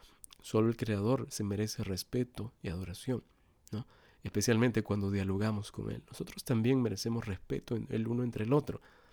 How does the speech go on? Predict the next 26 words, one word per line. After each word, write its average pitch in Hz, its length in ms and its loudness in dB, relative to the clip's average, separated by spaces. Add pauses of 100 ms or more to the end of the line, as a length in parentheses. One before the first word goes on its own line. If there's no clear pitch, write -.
(360)
pero 92 160 -8
especialmente 120 640 4
cuando 110 240 4
dialogamos 101 540 0
con 95 220 0
Dios, 101 320 2 (280)
merecemos 98 500 -4
todo 110 180 0
el 104 80 -2
respeto 98 480 -2
posible. 90 440 -6 (320)
Por 107 140 2
eso 110 120 0
estos - 260 -2
ancianos 120 400 0
dicen 120 240 0
que 117 160 2
se - 160 -2 (160)
postran 135 600 4 (840)
delante 113 520 8
del 123 160 6
trono, 104 360 2 (400)
¿no? 127 180 4
Con 110 200 2
el 101 100 2
rostro 113 500 2